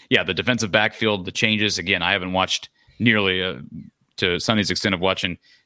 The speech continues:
uh, Illini football this year. But then, yeah, how does, how does Iowa protect Deacon Hill? 'Cause there's also not healthy up front. When Iowa's down, Logan Jones is likely out, their center. He didn't play.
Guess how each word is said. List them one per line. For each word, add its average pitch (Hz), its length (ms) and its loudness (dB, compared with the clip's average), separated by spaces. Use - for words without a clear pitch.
uh, 82 240 0
Illini 95 320 0
football 95 340 0
this 87 200 -2
year. 90 160 0
But 85 180 -10
then, 92 260 0
yeah, 90 140 2
how 107 140 2
does, 92 340 0
how 113 140 0
does 104 140 0
Iowa 95 380 0
protect - 760 -4
Deacon 92 260 -2
Hill? 101 140 0
'Cause 95 100 -6
there's 110 160 -2
also 185 240 2
not 117 180 0
healthy 113 380 -2
up 76 100 -8
front. 78 340 -10
When 95 140 0
Iowa's 113 360 2
down, 107 240 0
Logan 127 220 0
Jones 110 280 2
is 90 100 -4
likely 95 400 -2
out, 90 280 -2
their 107 120 -2
center. 95 400 -4
He 107 100 0
didn't 110 240 0
play. 107 300 0